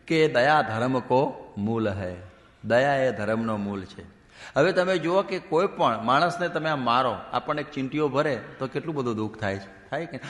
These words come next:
આમ થઈ જાય છે. તો જ્યારે પહેલી બ્લેડ કતલખાનાની અંદર ચિકન ઉપર અથવા બકરા ઉપર, અહીં ગાયો ઉપર તમારે ત્યાં, હવે એની ઉપર જ્યારે આમ પડતી હશે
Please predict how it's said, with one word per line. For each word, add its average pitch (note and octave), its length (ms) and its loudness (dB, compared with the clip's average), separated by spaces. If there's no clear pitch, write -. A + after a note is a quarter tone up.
આમ C3+ 180 -4
થઈ C3 200 -6
જાય G#2 220 -6
છે. - 140 -20
તો B2 100 -6
જ્યારે C3 200 -2
પહેલી A#2+ 400 -8
બ્લેડ A2+ 400 -8
કતલખાનાની A#2+ 760 -8
અંદર G#2+ 260 -8
ચિકન B2+ 320 -8
ઉપર G#2 300 -10
અથવા A#2+ 520 -4
બકરા B2+ 280 -4
ઉપર, G#2+ 380 -6
અહીં D3 160 -8
ગાયો E3 280 -2
ઉપર A#2+ 380 -6
તમારે A2 340 -6
ત્યાં, G#2+ 240 -10
હવે D3+ 180 0
એની D#3 200 -4
ઉપર F3+ 220 -6
જ્યારે E3+ 240 -2
આમ E3+ 200 -2
પડતી E3+ 380 0
હશે D#3 240 0